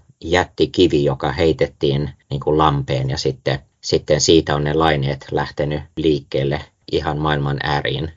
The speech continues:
asti. Ja se lainehteleminen tapahtuu edelleen tänäkin päivänä. On vielä kaksi miljardia ihmistä, jotka ei ole kuullut tätä ilosanomaa. Se toinen kielikuva, jota hän käytti, on, että evankeliumi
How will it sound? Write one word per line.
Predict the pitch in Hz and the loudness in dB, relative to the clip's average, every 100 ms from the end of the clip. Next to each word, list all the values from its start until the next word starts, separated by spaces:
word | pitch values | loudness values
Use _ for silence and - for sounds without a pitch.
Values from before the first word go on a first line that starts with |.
| _ | _
asti. | 76 - - 57 | -6 -6 -6 -6
Ja | 76 | -4
se | - 69 | -4 0
lainehteleminen | 110 117 92 80 - 82 78 76 76 76 73 76 - | 4 4 6 2 2 2 2 2 -2 -2 -2 -6 -6
tapahtuu | - - 76 - 76 | -4 -2 -4 -2 -2
edelleen | - 76 69 69 69 | 0 0 0 0 -2
tänäkin | 71 67 65 - | -2 -2 -4 -6
päivänä. | 76 65 65 65 | -4 -4 -2 -4
On | 67 | 0
vielä | 67 67 69 - _ | 0 0 -4 -10 _
kaksi | 76 69 69 | -4 -4 -4
miljardia | 69 67 71 71 - 71 - | -2 0 -2 -4 0 0 0
ihmistä, | - 78 73 - | 0 0 0 -2
jotka | 67 65 65 | -2 -2 -2
ei | 64 | -2
ole | 69 | -2
kuullut | - 60 58 - _ - | -2 0 0 -6 _ -10
tätä | 69 69 73 | -4 -2 -2
ilosanomaa. | - 69 71 71 71 76 80 82 - _ _ _ - | -4 -2 -2 -2 -2 -4 -6 -8 -10 _ _ _ 2
Se | 90 | 2
toinen | - 113 107 85 78 - | 6 6 8 4 -2 -10
kielikuva, | - 78 71 71 69 | -4 -2 -2 -4 -4
jota | 69 71 | -4 -2
hän | 73 76 | -2 -2
käytti, | 73 73 - | -4 -4 -4
on, | 71 | -4
että | 73 - - - - | -4 -12 -20 -18 -2
evankeliumi | 87 85 80 80 80 78 78 82 | 2 2 2 2 2 2 0 -4